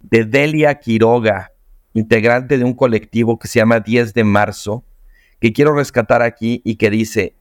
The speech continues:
"No sabemos cómo hacerle entender al presidente que no somos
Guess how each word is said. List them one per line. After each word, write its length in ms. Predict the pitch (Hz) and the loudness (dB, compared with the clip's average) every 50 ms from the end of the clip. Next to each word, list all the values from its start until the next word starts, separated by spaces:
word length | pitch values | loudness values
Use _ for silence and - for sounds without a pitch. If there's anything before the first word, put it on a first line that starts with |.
| _ _ _ _ _ _ _ _ _ _ _ _ _ | _ _ _ _ _ _ _ _ _ _ _ _ _
"No 280 | - 110 117 139 147 175 | -2 0 2 2 2 2
sabemos 800 | 165 - 185 175 156 135 139 143 147 147 143 139 139 131 - - | 0 0 0 0 0 2 0 0 0 0 0 -2 -2 -4 -6 -8
cómo 380 | _ - 131 127 131 127 117 120 | _ 0 0 2 2 2 0 0
hacerle 520 | 113 - - - 156 156 - 156 160 156 | -2 -2 -2 0 0 0 0 0 0 0
entender 640 | 147 147 135 - 123 113 107 110 107 120 131 131 | -2 -2 -2 -2 0 0 2 2 2 2 2 2
al 200 | 131 120 117 110 | 2 0 -2 -4
presidente 920 | - - 104 101 90 - - 101 95 101 107 107 110 110 - - - - - _ _ _ _ _ _ - _ _ _ _ _ _ _ _ _ | -4 -2 -2 -2 -4 -4 -6 -4 -2 0 0 0 -2 -6 -8 -12 -14 -14 -16 _ _ _ _ _ _ -20 _ _ _ _ _ _ _ _ _
que 140 | - 120 113 | 0 0 2
no 200 | 120 127 139 135 | 2 2 0 0
somos 720 | - - - 156 147 143 147 151 156 156 151 - - | -4 -4 0 0 2 2 2 0 -2 -2 -2 -4 -8